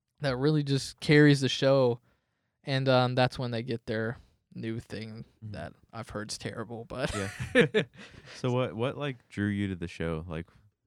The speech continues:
Speaker 2: why
Speaker 1: So,
Speaker 2: do you like it?
Speaker 1: so, yeah, so, um,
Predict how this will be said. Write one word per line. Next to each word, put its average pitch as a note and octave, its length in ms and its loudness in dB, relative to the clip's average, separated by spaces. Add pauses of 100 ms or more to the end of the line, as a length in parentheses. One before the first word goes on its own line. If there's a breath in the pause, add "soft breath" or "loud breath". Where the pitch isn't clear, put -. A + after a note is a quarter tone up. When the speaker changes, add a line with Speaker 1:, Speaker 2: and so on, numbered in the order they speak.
(100)
Speaker 2:
why G#2 100 -2
Speaker 1:
So, G3+ 100 2
Speaker 2:
do - 40 -4
you G2 80 -6
like E2+ 240 -12
it? - 80 -12
Speaker 1:
so, G3+ 260 6
yeah, G3 300 6
so, D3 520 2
um, C#3+ 520 4